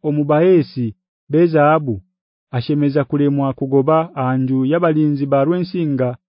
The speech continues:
n'eyabatunzi. Omasho g'ekigi ky'iteraniro, kugoba ekiyumba ky'eiguru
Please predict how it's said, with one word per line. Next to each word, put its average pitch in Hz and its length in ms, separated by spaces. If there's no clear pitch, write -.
n'eyabatunzi. 135 880
Omasho 147 380
g'ekigi 165 600
ky'iteraniro, 180 840
kugoba 147 360
ekiyumba 147 540
ky'eiguru 175 640